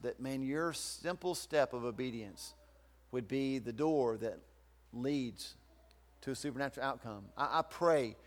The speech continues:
that you and I find ourselves, and this is really funny to me. I love how God does this. We are a church of three hundred. I don't know if you know that. We just talked about a group of three hundred. They took on an army of a hundred thirty-five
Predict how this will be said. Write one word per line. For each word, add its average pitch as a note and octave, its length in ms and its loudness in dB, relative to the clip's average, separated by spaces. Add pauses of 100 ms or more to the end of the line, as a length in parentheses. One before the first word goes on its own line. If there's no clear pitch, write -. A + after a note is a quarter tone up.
(200)
that C3 160 0
you D3+ 240 2
and F#3+ 120 2
I D3+ 300 8
find E3 300 8
ourselves, C#3 520 6
and D3 100 0
this E3+ 180 6
is E3 120 2
really D#3 120 10
funny D3+ 220 8
to C3+ 60 4
me. B2 220 2 (180)
I C#3+ 40 10
love D#3 120 12
how D3+ 120 12
God C#3 200 12
does C3 160 6
this. A#2+ 260 -2 (600)
We A3 220 12
are G#3 340 12
a C#3+ 60 6
church F3 260 6
of C#3+ 100 0
three D3 160 4
hundred. A#2+ 400 4
I B2 60 0
don't E3 80 6
know E3 60 6
if C#3+ 80 2
you D3 40 2
know D3 120 10
that. G2+ 240 4 (1040)
We E3 80 6
just G3 140 6
talked F#3 200 10
about D3 340 12 (360)
a C#3 80 6
group C3 200 10
of C#3 100 8
three C3 160 2
hundred. G2+ 300 -2 (1300)
They E3 180 12
took A#3 260 8
on F#3+ 140 12
an E3+ 100 6
army E3 280 8
of C#3+ 80 8
a C#3 100 10
hundred D#3 260 4
thirty-five D#3 540 10